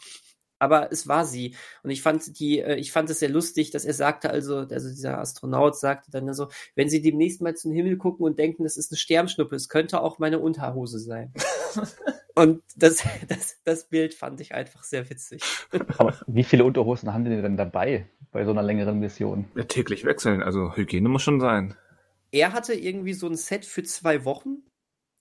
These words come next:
Speaker 1: und da waren sieben Unterhosen drin. Also man würde jeden zweiten Tag wechseln.
Speaker 3: Okay.
Speaker 1: Aber ist im All, im All herrschen andere, äh, Regeln wahrscheinlich.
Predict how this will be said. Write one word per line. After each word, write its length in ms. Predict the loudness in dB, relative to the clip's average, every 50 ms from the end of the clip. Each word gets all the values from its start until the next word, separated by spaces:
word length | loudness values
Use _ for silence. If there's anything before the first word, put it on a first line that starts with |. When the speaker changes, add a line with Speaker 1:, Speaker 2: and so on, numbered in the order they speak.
| _ _ _ _
Speaker 1:
und 340 | -2 0 0 0 -2 2 2
da 140 | 2 4 4
waren 160 | 2 0 0
sieben 300 | -2 -4 -2 0 0 0 0
Unterhosen 460 | -2 -4 -6 -6 -6 -6 -6 -6 -10
drin. 240 | -10 -10 -10 -8 -6
Also 180 | -6 -2 2
man 200 | 2 2 2 2
würde 120 | -2 -4 -4
jeden 220 | -6 -8 -8 -6
zweiten 400 | -6 -4 2 2 2 2 2 -2 -8
Tag 260 | -12 -12 -14 -12 _
wechseln. 360 | -16 -16 -16 -18 -20 -20 -20 _ _ -10
Speaker 3:
Okay. 280 | -10 -6 -6 -8 -8 -10 _ _ _ _ _ _ _ _
Speaker 1:
Aber 200 | 0 2 2 2
ist 140 | 4 4 4
im 100 | 4 4
All, 200 | 6 6 4 4
im 320 | 4 0 -2 -2 -2 0 2
All 180 | 2 2 2
herrschen 400 | 0 -2 -2 -2 -2 -2 -6 -6
andere, 640 | -6 -4 -2 -2 -2 -2 -2 -2 -4 -4 -4 -8 _ _ _ _ _ _ _ _ _ _ _ _ _ _ _ _ -8
äh, 60 | -6
Regeln 640 | -4 -4 -4 -4 -2 -2 0 2 2 0 0 -2 -6
wahrscheinlich. 680 | -10 -12 -12 -14 -12 -12 -12 -12 -14 -20 -20 -20 _